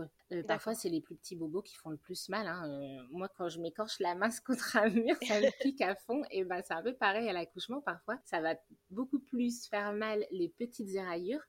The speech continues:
Speaker 1: qu'une
Speaker 2: Oui.
Speaker 1: épisiotomie suturée.
Speaker 2: D'accord, ok.
Speaker 1: Enfin, voilà, faut pas s'arrêter à un nombre de points ou de centimètres ou à un mot, euh, « J'ai eu une épisiotomie, donc c'est douloureux », c'est pas forcément le cas.
Speaker 2: Non, c'est pas forcément le cas, effectivement.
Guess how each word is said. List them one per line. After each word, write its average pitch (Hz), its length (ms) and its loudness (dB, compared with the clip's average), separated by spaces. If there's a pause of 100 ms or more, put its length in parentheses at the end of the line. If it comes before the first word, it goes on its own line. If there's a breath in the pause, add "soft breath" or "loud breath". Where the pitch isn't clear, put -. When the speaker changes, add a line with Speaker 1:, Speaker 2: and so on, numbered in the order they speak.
(240 soft breath)
Speaker 1:
qu'une 233 120 4
Speaker 2:
Oui. 226 200 4
Speaker 1:
épisiotomie 185 600 -2
suturée. 180 560 -4 (100)
Speaker 2:
D'accord, 208 380 0
ok. 175 240 -12 (220)
Speaker 1:
Enfin, 147 280 -8
voilà, 156 180 -2
faut - 120 -18
pas 202 120 -2
s'arrêter 196 380 -4
à 180 80 0
un 156 100 -2
nombre 175 720 -4
de 156 140 -4
points 185 300 -4
ou 185 60 -2
de 165 120 -2
centimètres 170 600 -8
ou 156 160 -2
à 147 40 -2
un 147 180 -4
mot, 190 380 0
euh, « 156 160 -2
J'ai 165 180 -2
eu 180 60 0
une 165 120 -4
épisiotomie, 165 600 -4
donc 185 240 -6
c'est 180 100 -4
douloureux », 156 520 -2
c'est - 180 -20 (100)
pas 175 140 -12
forcément 170 400 -16
le 151 60 -14
cas. - 160 -20
Speaker 2:
Non, 208 160 -6
c'est 196 120 -12
pas 196 140 -4
forcément 196 360 -12
le 202 60 -10
cas, 175 180 -16 (240)
effectivement. 185 600 -18